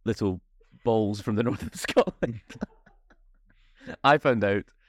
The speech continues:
when I was with, <laughs> with my dad standing in front of the Elgin marbles, and I asked, "So where are they?" <laughs> Which was, I felt very silly.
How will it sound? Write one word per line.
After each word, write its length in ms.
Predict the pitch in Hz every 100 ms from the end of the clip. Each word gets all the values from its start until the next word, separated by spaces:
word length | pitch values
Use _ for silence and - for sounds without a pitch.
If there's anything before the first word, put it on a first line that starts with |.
| _ -
when 120 | 113
I 60 |
was 140 | 107 107
with, 240 | 151 - - 170 - -
<laughs> 360 | - _ 170 -
with 140 | 135
my 120 | 127
dad 360 | 110 104 98 95 _ _ _ _ _
standing 360 | 165 143 139
in 100 | 135
front 200 | 113 120
of 80 | 101
the 120 | 107
Elgin 240 | 110 104 107
marbles, 640 | 107 107 95 - - - _ - - - 127
and 120 | 131
I 60 | 123
asked, 320 | 117 110 _ _ _ _ _ _ -
"So 140 | 214
where 200 | 392 392
are 200 | 311 285
they?" 200 | 131 - -
<laughs> 40 | - _ _ _ _ - - _ _ - - - - 659 _ - _ 855 - _ _ _ _ _ _ - - -
Which 240 | - 139 120
was, 360 | 117 104 - _ _ _ _
I 60 | 131
felt 200 | 135 107
very 160 | 104 101
silly. 360 | 107 90 107